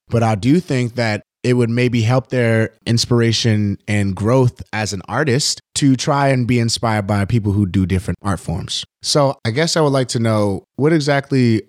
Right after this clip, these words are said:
inspired you personally about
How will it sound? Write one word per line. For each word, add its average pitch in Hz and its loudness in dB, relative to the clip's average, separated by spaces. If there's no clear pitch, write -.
inspired 110 0
you 104 2
personally 113 0
about 92 -2